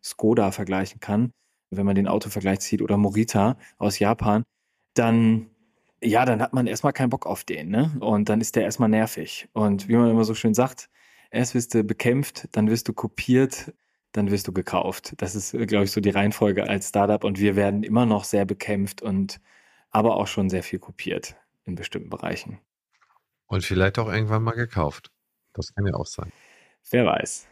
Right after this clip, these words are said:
Speaker 1: <laughs> Es muss Sinn machen.
Speaker 2: Wenn du sagst, du nimmst nicht diese Abnahmeverträge, was ich aus seiner Sicht komplett nachvollziehe und auch transparent und ehrlich finde,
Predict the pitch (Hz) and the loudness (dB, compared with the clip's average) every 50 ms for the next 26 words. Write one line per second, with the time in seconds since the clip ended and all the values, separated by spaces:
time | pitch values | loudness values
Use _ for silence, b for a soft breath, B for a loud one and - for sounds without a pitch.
0 | _ - - - - - - - - 143 117 - - 180 180 117 107 110 - _ | _ -8 -6 -6 -6 -6 -6 2 2 2 2 4 2 2 2 2 -2 -2 -6 _
1 | B B B B B B B B B B B B B - 120 - 131 131 127 - | B B B B B B B B B B B B B -8 -2 2 4 4 6 6
2 | 117 110 107 95 92 87 - - - - _ _ _ _ _ _ _ _ _ _ | 6 4 4 4 0 -2 -4 -8 -14 -16 _ _ _ _ _ _ _ _ _ _
3 | _ _ _ _ _ _ _ _ _ _ - 104 104 107 117 120 127 135 139 143 | _ _ _ _ _ _ _ _ _ _ -12 -6 0 2 2 2 4 2 0 -2
4 | 143 - - - - - - 113 _ _ _ - - 113 110 101 113 117 127 - | -2 -4 -8 -12 -20 -20 -20 -20 _ _ _ -4 0 0 4 4 4 4 2 0
5 | - - 120 107 110 123 - - - - 117 107 - - - 98 87 92 - - | 0 0 2 2 2 0 -2 -4 -4 -2 -2 -2 0 0 -2 0 0 0 -2 -2
6 | - - 104 104 117 123 113 - 127 120 - - 127 123 127 127 131 127 110 98 | -2 2 2 2 2 0 0 0 0 0 0 2 4 4 4 4 2 0 2 2
7 | 95 98 - - 78 101 - - - - - - _ _ _ - 104 98 - - | 0 0 0 0 -2 -2 -2 -4 -14 -18 -20 -20 _ _ _ -2 -2 -2 2 4
8 | 95 98 101 98 90 95 85 - - 90 80 90 95 85 - - 90 92 95 - | 4 4 4 2 0 -2 -6 -2 -4 -2 2 2 2 2 4 2 2 2 2 2
9 | - 104 98 - - - 104 107 107 101 - 90 95 90 - - 87 - - - | 0 -2 -2 -2 -2 2 4 4 4 4 2 -2 -2 0 0 0 -2 -2 -2 -4
10 | 98 90 - - - 85 87 85 - - - - 82 92 101 110 113 - - 117 | -4 -4 -4 -4 -2 0 0 0 0 -4 -6 -2 -2 0 0 -2 -4 -4 -4 -4
11 | 117 120 123 135 143 | -2 -2 -2 -4 -4